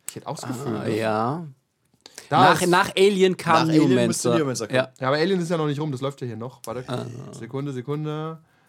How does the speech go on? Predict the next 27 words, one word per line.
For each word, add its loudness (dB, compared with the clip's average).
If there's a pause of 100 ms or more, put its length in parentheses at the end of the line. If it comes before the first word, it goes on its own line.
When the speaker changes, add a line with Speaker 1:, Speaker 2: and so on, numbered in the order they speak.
(920)
Speaker 1:
Ähm, -12 (160)
das -20
läuft -14
alles -8
noch. -10
Ich -16
würd -8
auch 2
sagen, 0
Neomancer, 0
da 2
haben 2
wir 0
ein -2
Experiment -4
gemacht, -6
haben -4
jede -6
Woche -6
eins -8
released, -10
machen -6
wir -8
nie -16
wieder. -10 (2750)
Chicago 2
Blues. -6